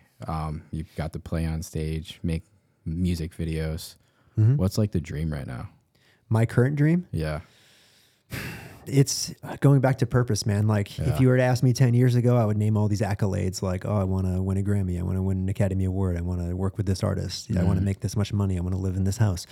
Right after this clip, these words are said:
Speaker 1: Yeah.
Speaker 2: Uh, now it's, it's strictly making sure I continue to live my purpose and help other people. That's it.
Speaker 1: What's your purpose?
Speaker 2: Um, my purpose is using my skill set, which to this day is, um, I've been very helpful to artists, specifically independent artists.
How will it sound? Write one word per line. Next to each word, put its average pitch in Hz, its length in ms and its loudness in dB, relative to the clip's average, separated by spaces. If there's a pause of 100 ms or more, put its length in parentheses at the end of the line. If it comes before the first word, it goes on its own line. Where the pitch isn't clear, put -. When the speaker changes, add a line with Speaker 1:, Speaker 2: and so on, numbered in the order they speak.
(180)
Speaker 1:
Yeah. 80 220 -4 (140)
Speaker 2:
Uh, 95 140 0
now 117 360 2
it's, - 320 -4
it's 120 260 -8
strictly 110 640 0 (200)
making 110 280 2
sure 101 360 0
I 98 120 -2
continue 101 420 0
to 92 80 -2
live 92 200 -4
my 92 80 0
purpose 90 340 -6
and 85 80 -6
help 85 160 -4
other 82 160 -6
people. 90 380 -10
That's 101 200 -4
it. - 160 -6 (280)
Speaker 1:
What's - 180 -2
your 80 60 -8
purpose? - 480 -8 (320)
Speaker 2:
Um, 101 420 0
my 110 200 0
purpose 113 360 2
is 101 340 0 (280)
using 123 260 6
my 113 120 4
skill 127 260 2
set, 113 280 -2
which 113 200 -4
to 117 120 0
this 113 200 2
day 117 220 2
is, 104 260 -2
um, 101 420 0
I've 98 340 -6 (220)
been 110 180 4
very 104 480 0 (200)
helpful 120 420 2
to 104 380 0
artists, 107 420 0
specifically 107 580 0
independent 110 440 2
artists. 92 400 -4